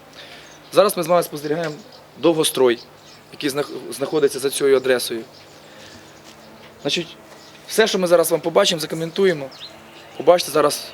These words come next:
на власні очі. Прошу. Хочу звернути вашу увагу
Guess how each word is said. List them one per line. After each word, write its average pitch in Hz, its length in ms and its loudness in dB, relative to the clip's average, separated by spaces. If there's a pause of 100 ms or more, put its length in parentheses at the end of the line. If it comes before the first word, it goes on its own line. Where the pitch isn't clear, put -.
(280)
на 120 80 0
власні 131 300 0
очі. 107 200 -12 (440)
Прошу. - 260 -4 (1160)
Хочу 180 200 2
звернути 175 340 -2
вашу 180 280 2
увагу 190 460 2